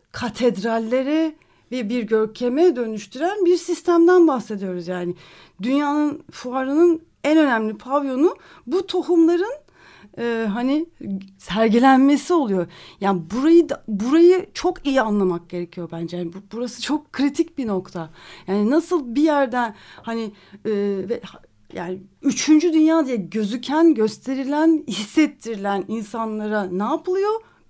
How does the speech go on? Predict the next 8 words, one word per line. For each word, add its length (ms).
Ama 240
onların 300
elindeki 600
program 380
başından 500
beri 320
bahsettiğimiz 640
inanılmaz 500